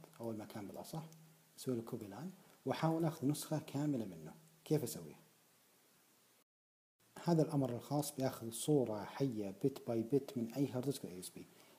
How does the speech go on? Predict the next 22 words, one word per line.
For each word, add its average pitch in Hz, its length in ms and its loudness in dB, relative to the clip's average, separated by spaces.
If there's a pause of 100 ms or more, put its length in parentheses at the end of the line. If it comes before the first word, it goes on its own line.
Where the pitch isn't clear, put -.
(120)
اكتب - 240 -4
سودو 135 320 4
والأمر 120 300 -2
هنا 160 320 0
اف، - 180 -4
حط - 280 0
الباث 151 360 2
حق - 180 -6
الهارد 113 260 -4
ديسك 139 260 -2
أو - 240 -6
أي 120 100 -2
شيء 113 160 -4
يو 104 60 -6
اس 104 100 -8
بي 113 120 -6
تبيه. 117 300 -6 (1500)
بعدين 143 380 4
اكتب 131 340 -4
او 147 140 0
اف 175 320 0
يساوي، 123 500 -2